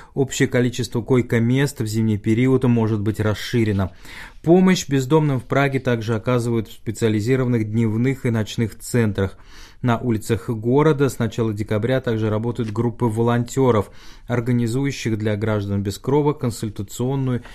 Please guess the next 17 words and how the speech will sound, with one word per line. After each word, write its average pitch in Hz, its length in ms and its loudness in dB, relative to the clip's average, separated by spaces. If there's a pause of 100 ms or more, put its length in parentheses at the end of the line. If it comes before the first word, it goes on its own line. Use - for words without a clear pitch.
(180)
и 143 200 0
материальную 110 1080 2 (160)
помощь. 95 480 -2 (1300)
Игристое 190 480 4
вино 185 500 6
Луи 151 560 2
Жерардо 131 960 2
Брют 123 540 0 (320)
две 127 160 4
тысячи 127 300 0
девятнадцать 120 880 0
чешской 123 500 0
компании 107 580 0
Bohemia 104 500 0
Sekt 165 380 -2
на 113 140 -2
конкурсе 123 920 -2